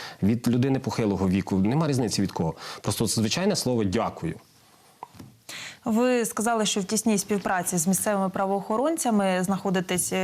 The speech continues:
Speaker 2: Розкажіть, як ви співпрацюєте, як допомагає вам Нацполіція, що ви разом робите?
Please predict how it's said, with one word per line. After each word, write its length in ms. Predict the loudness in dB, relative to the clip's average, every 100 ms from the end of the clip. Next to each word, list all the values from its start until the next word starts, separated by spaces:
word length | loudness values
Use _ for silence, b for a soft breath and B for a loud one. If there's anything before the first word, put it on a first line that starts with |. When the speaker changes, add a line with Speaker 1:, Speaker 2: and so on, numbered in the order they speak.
| 0
Speaker 2:
Розкажіть, 640 | -2 -2 0 0 0 0 0
як 320 | 2 0 0
ви 60 | -2
співпрацюєте, 680 | 0 -2 -2 -2 -2 0
як 280 | 2 2 2
допомагає 520 | 0 0 0 2 0 0
вам 140 | 0
Нацполіція, 760 | -2 -4 -4 -2 -2 -4 -4 -4 B B B
що 200 | -6 -2
ви 140 | 0 0
разом 360 | 0 0 -2
робите? 560 | -2 -4 -6 -6 -6